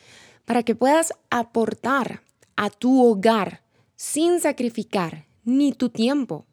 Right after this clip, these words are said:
ni tu creatividad. Y para que dejes de sentir que hay otra más joven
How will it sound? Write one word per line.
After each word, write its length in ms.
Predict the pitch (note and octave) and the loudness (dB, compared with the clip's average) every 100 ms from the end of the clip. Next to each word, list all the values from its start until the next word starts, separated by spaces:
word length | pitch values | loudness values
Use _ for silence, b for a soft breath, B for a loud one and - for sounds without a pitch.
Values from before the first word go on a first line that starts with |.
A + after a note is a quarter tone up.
| _ _ _ _ | _ _ _ _
ni 140 | A3 G#3+ | -2 0
tu 120 | G#3 | 0
creatividad. 640 | F#3+ F3+ E3 D#3+ D#3 D3 - _ _ B B B B B B B | 0 -4 -4 -8 -8 -10 -16 _ _ B B B B B B B
Y 140 | C4+ C4+ | -2 2
para 280 | C4+ C4 | 2 2
que 440 | B3 C4 C4 C4 A#3+ b b b | 0 0 2 2 -2 b b b
dejes 560 | E3 - D#4+ - E4 | -6 0 0 2 0
de 100 | D4 | 0
sentir 600 | C#4+ A3+ A3 A#3 E3 - - _ _ - | 0 0 -2 -2 -4 -6 -18 _ _ -4
que 120 | A3+ | -2
hay 240 | A3 B3+ | 0 2
otra 220 | C#4 C#4 B3+ | 2 2 2
más 300 | B3+ C4 - | 2 0 -2
joven 640 | A#3+ B3 F#3 E3+ F3+ F3+ | 0 2 2 0 -6 -12